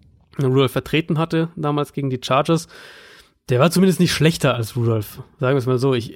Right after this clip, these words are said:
ich kann mir an sich nicht vorstellen, dass das eine ernsthafte Überlegung ist in Pittsburgh. Ich vermute, dass die Mason Rudolph den Rest der Saison testen und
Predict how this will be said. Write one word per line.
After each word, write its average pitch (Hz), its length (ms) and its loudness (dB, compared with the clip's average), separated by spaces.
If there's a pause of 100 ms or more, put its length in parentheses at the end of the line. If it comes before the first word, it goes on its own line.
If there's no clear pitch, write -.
ich - 160 -6
kann 160 220 0
mir 170 220 4
an 143 160 0
sich 160 220 -2
nicht 151 140 0
vorstellen, 147 360 0
dass 131 120 -2
das 131 120 -2
eine 127 100 -2
ernsthafte 131 320 -4
Überlegung 123 400 0
ist 156 180 0
in 135 100 0
Pittsburgh. 143 420 0 (600)
Ich - 180 -8
vermute, 131 400 2
dass 131 140 0
die 123 100 -2
Mason 123 260 0
Rudolph 131 240 0
den 120 120 -2
Rest 120 220 -2
der 123 80 0
Saison 120 260 0
testen 127 380 0
und 120 240 -2